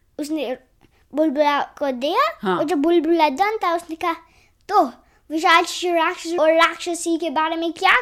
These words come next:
Speaker 1: करेंगे?"
Speaker 2: हाँ, तो रौनक ने कहा, "Well, अभी तो हम उनसे बच गए हैं यहाँ स्पेस में आके,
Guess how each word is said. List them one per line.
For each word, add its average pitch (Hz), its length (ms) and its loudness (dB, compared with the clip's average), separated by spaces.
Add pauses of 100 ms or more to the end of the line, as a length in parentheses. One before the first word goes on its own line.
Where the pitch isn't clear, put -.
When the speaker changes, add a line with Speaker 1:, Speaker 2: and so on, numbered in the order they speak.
Speaker 1:
करेंगे?" 240 540 -4
Speaker 2:
हाँ, 190 380 -2 (400)
तो 170 100 -10
रौनक 170 320 -8
ने 180 80 -6
कहा, 175 460 -6 (440)
"Well, 180 440 2 (280)
अभी 185 240 0
तो 240 160 -2
हम 214 260 -4
उनसे 196 260 -4
बच 185 360 -2
गए 175 100 -4
हैं 165 180 -4
यहाँ 170 240 -4
स्पेस 170 400 -8
में 165 80 -6
आके, 170 400 -6